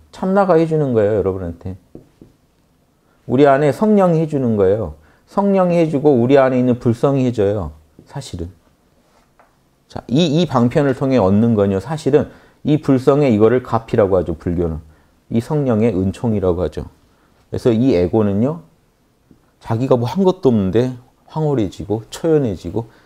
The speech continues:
상락아정을 얻게 돼요. 이게 재밌는 거죠. 이게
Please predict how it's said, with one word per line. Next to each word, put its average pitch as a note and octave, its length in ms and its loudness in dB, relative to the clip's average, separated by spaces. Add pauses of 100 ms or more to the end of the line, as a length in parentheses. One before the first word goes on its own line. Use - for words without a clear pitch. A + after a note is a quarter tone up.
(240)
상락아정을 G2+ 800 0
얻게 D#2 300 -4
돼요. C2+ 200 -10 (2500)
이게 C3+ 280 2
재밌는 A#2+ 420 0
거죠. E2+ 200 -4
이게 D#3 380 0